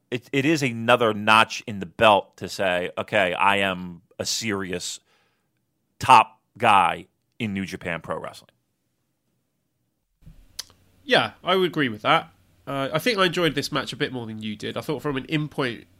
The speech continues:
Speaker 2: uh, an in-ring standpoint, it was the best match that these two have had together. The King of Pro Wrestling match had higher stakes and more drama, but I thought this was really smartly worked. Great storytelling.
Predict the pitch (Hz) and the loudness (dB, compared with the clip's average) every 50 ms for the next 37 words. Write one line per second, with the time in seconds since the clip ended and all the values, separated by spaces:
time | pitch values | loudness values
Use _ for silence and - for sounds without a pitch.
0 | _ - 143 131 113 139 143 170 196 185 156 123 110 101 - - 110 104 98 - | _ -6 -6 -4 -4 -2 0 0 0 0 -2 -6 -8 -10 -12 -12 -12 -14 -14 -14
1 | 104 107 113 113 - _ _ _ _ _ _ _ _ _ _ _ _ _ - 135 | -12 -12 -12 -12 -16 _ _ _ _ _ _ _ _ _ _ _ _ _ -12 -10
2 | 120 113 123 117 - - - _ _ _ - 127 - 147 123 - - 165 143 - | -8 -8 -8 -8 -8 -10 -14 _ _ _ -10 -4 -2 -2 -2 -2 -2 -4 -4 -4
3 | - - - - - 127 113 - - - 120 110 - - 131 110 - 139 123 - | -8 -14 -14 -14 -12 -12 -12 -12 -14 -16 -16 -14 -14 -12 -12 -8 -6 -8 -8 -8
4 | - - 107 - 104 104 - _ - - - - - - - 139 131 - 214 196 | -10 -16 -16 -14 -16 -16 -18 _ -20 -20 -20 -20 -20 -10 -8 -6 -4 -2 -2 -2
5 | 175 - 190 170 160 160 143 - - 151 139 143 135 120 - - - - 135 131 | 0 2 2 4 4 4 2 0 -2 -4 -2 -2 -2 -4 -4 -8 -8 -6 -6 -6
6 | - - 147 139 - - - - 123 117 110 - - 120 117 117 117 113 110 104 | -4 -2 -2 0 0 0 -2 -4 -4 -4 -6 -8 -10 -10 -10 -10 -10 -10 -10 -8
7 | - 120 110 104 107 107 107 113 80 117 - - 131 110 117 107 123 113 - 139 | -6 -6 -6 -8 -10 -12 -10 -10 -10 -10 -8 -10 -10 -10 -12 -14 -14 -10 -8 -8
8 | 131 120 - - - 139 123 113 - - 113 107 110 113 117 113 - - - - | -6 -6 -6 -6 -6 -6 -6 -8 -10 -12 -14 -10 -8 -6 -6 -6 -8 -10 -14 -16
9 | - - - - - - _ _ _ - 165 180 175 156 131 - - 160 143 139 | -16 -18 -20 -20 -20 -20 _ _ _ 0 2 2 2 2 0 -2 -4 -2 -2 -2
10 | 135 135 - 143 139 143 147 147 151 | -2 -4 -6 -8 -6 -8 -8 -10 -12